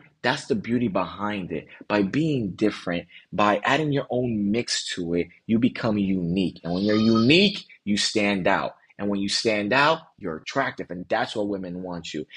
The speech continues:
And that, all of that, all of that comes from operating from guidelines.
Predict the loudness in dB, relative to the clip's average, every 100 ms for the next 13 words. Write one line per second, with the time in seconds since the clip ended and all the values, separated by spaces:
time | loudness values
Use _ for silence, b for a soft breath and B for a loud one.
0 | B -2 2 4 4 2 2 4 4 2
1 | 0 0 -2 -4 -8 -12 b b -14 -10
2 | -8 -6 -8 -6 -6 -6 -12 -20 -14 -12
3 | -12 -12 -12 -10 -8 -10 -14 _ _ _
4 | _ _ _ _ _ _ _ _ -8 -6
5 | -4 -4 -4 -6 -6 -4 -4 -4 -6 -10
6 | -12 -16